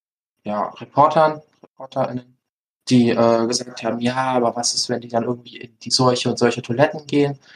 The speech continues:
Was eigentlich nur Angstmache ist. Komplette Angstmache ist, weil es wird nicht eine Änderung auf dem Papier irgendwo sa-, äh, Leute dazu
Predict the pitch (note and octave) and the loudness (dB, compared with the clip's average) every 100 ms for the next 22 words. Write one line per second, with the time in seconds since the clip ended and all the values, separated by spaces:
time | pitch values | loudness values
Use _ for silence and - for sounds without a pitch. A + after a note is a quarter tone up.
0 | - - B2+ - C3+ D3 C#3 C#3 - - | -20 -4 -4 -2 2 2 2 -2 -8 0
1 | F3 G3 F3+ D#3 E3+ - - - G#2+ - | 4 4 4 2 0 -2 -12 -20 -20 -20
2 | - _ _ - G3 G3+ G3 F3+ E3+ E3+ | -20 _ _ 2 2 4 2 4 2 2
3 | G3 - - B2 B2+ E3 - - B2+ C3 | -2 -8 -18 -14 -8 -8 -8 0 2 2
4 | B2+ - - - _ _ _ - C#3+ - | 0 -8 -18 -20 _ _ _ -4 -4 -2
5 | - _ _ _ _ C#3 F3 - F3+ - | -8 _ _ _ _ 2 2 4 0 0
6 | - C#3+ C3+ C3 D#3+ F#3+ C3 B2+ C3 C3 | 0 0 2 0 2 4 4 2 -2 -6
7 | - B2+ C3+ - F#3+ E3 B2+ A#2+ A#2+ C3+ | -8 -16 -14 0 2 4 2 0 0 0
8 | D3 - - C#3 C3 - C3 B2+ B2+ C#3 | -6 -10 -8 0 0 2 -2 -2 -4 -12
9 | C#3+ C3+ C3 C3 C3+ B2+ B2 | -14 0 0 2 2 0 -2